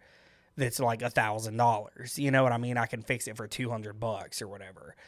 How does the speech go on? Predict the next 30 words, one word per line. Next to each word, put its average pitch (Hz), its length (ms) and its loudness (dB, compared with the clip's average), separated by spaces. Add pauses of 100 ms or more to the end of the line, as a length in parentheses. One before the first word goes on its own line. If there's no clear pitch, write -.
(240)
So, 143 300 6
like, 120 420 4 (920)
you 147 160 0
know, 107 280 -2
I 147 100 12
did 160 180 6
not 147 300 4
detail 131 460 -4
vehicles. 107 540 -10
I 113 140 -2
fixed - 760 -8
the 127 180 -4
inside 110 300 -2
of 107 80 -10
vehicles. 101 680 -10
Um, 120 460 0 (500)
so - 160 6
I 143 60 10
did 226 180 6
that, 156 240 12
and 151 180 8
it 143 60 0
was 160 200 4
going 165 260 10
really 165 240 8
well. 131 720 6
Uh, 135 340 8
at 151 200 6
the 147 100 0
time, 165 720 2